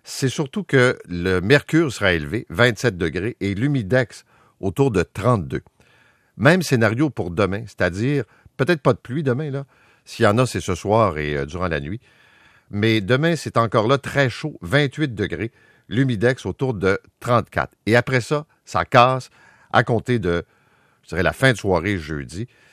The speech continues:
Ce qui fait que vendredi, pour l'instant, on prévoit de la pluie intermittente, dix-huit degrés, et des températures qui vont se stabiliser, là, justement, le jour autour de dix-huit, vingt degrés, euh, pour la fin de semaine et pour le début de la semaine prochaine. Donc, on a un quarante-huit heures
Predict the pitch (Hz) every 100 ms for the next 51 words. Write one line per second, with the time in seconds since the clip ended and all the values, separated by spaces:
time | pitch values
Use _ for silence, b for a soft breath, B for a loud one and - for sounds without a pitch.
0 | b - - - 131 98 85 139 110 82
1 | 92 110 80 78 73 110 - 80 92 80
2 | 76 110 101 78 73 67 85 98 b b
3 | b b 82 101 95 104 80 78 65 78
4 | b b b b - 90 92 92 95 90
5 | 139 123 - 98 127 - 92 - 143 113
6 | 104 95 95 113 87 82 - 85 107 98
7 | 78 95 87 80 117 80 67 78 78 101
8 | 80 90 76 67 78 b b b b b
9 | b - 78 - 85 85 69 67 78 120
10 | 98 92 80 90 87 - 120 98 95 85
11 | 82 101 85 98 80 69 - 67 117 120
12 | 107 117 104 143 151 139 - 90 110 127
13 | 147